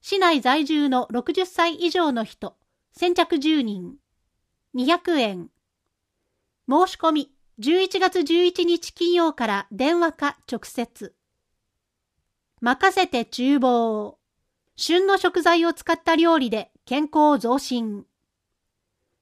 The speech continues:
十二月五日月曜、十時から十三時。市内在住の六十歳以上の人、先着十二人。八百円。持ち物、エプロン、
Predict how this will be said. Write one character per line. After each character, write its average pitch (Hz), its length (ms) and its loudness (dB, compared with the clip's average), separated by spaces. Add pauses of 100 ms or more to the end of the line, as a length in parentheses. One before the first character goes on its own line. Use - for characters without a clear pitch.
(120)
十 311 260 2
二 381 140 2
月 370 240 0
五 349 240 0
日 330 120 2
月 311 360 -4
曜、 254 400 0 (340)
十 359 180 4
時 330 140 0
か 285 100 2
ら 247 140 2
十 277 180 0
三 285 260 -2
時。 190 220 -12 (960)
市 - 180 -4
内 320 200 4
在 262 240 2
住 294 240 2
の 254 200 2
六 240 220 -2
十 370 140 0
歳 349 280 0
以 339 140 -2
上 330 240 2
の 240 100 -4
人、 - 300 -12 (320)
先 359 240 0
着 339 260 0
十 277 280 2
二 320 140 2
人。 196 280 -6 (840)
八 - 260 -4
百 349 320 0
円。 190 300 -6 (800)
持 269 140 -2
ち 392 140 -2
物、 262 360 -2 (580)
エ 359 100 0
プ 359 200 2
ロ 226 160 2
ン、 180 160 -12